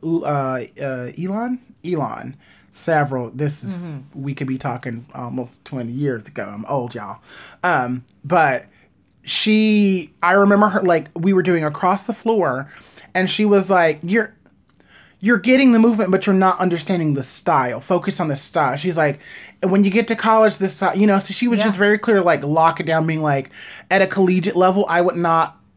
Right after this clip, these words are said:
Speaker 1: I'm not gonna waste time explaining this to you."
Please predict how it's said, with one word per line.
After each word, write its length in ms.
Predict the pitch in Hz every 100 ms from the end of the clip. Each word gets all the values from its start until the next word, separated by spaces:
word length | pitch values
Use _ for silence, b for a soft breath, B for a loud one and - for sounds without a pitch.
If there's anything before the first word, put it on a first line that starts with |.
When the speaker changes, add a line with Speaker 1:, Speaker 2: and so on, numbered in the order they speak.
| -
Speaker 1:
I'm 260 | 170 180 180
not 220 | 180 156
gonna 160 | 165
waste 220 | 165 156 147
time 160 | 151
explaining 500 | 151 - - 151 147
this 160 | 135 120
to 180 | - 123
you." 360 | 98 - -